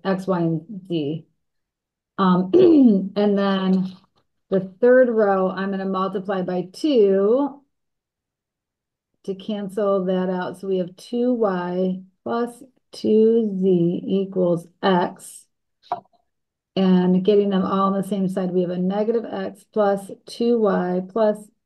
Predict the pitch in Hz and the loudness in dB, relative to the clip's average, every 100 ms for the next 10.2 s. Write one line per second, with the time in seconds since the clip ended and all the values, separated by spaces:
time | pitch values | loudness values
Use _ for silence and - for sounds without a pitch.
0 | _ - 226 214 214 214 190 190 190 185 | _ -8 -2 0 2 0 -4 -6 -2 -2
1 | 180 185 190 185 185 175 160 170 165 - | -2 -6 -8 -10 -6 -6 -6 -6 -8 -8
2 | 110 69 190 - _ _ _ - _ _ | -10 -14 -16 -20 _ _ _ -20 _ _
3 | _ _ _ _ _ _ _ _ _ _ | _ _ _ _ _ _ _ _ _ _
4 | _ 190 - 170 175 185 214 254 233 - | _ -14 -10 -8 -8 -8 -8 -10 -10 -8
5 | 175 185 - - 254 262 254 - _ - | -10 -10 -16 -6 -4 -2 -4 -10 _ -14
6 | - 226 233 240 214 175 175 175 180 180 | -2 0 2 2 0 -2 -2 -4 -4 -4
7 | 180 - _ _ _ _ _ _ _ _ | -8 -12 _ _ _ _ _ _ _ _
8 | _ _ _ _ _ _ _ _ _ _ | _ _ _ _ _ _ _ _ _ _
9 | _ _ _ _ _ - _ _ 220 208 | _ _ _ _ _ -20 _ _ 0 0
10 | 202 196 | 0 -6